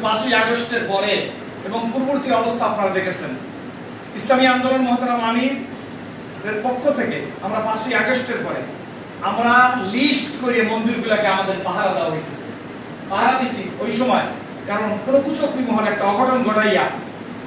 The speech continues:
শান্তি বিনষ্ট করতে পারে। সম্মানিত সুধী মণ্ডলী, এর পূর্ববর্তী অবস্থা, পাঁচই আগস্টের পূর্বের অবস্থা আপনারা দেখেছেন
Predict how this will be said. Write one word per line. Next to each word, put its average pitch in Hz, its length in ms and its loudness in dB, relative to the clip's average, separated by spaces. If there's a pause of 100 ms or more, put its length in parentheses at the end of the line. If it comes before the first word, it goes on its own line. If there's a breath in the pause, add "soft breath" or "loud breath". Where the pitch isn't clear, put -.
(240)
শান্তি 254 320 2 (100)
বিনষ্ট 214 300 0 (100)
করতে - 260 -8
পারে। 131 160 -8 (1080)
সম্মানিত 262 360 4 (100)
সুধী 226 200 -2
মণ্ডলী, 220 320 0 (1600)
এর 254 120 8 (120)
পূর্ববর্তী 269 440 0 (240)
অবস্থা, 262 420 2 (300)
পাঁচই 220 320 -2
আগস্টের 233 420 -2 (100)
পূর্বের 233 340 -4
অবস্থা 226 300 -2
আপনারা 247 260 -4
দেখেছেন 262 340 0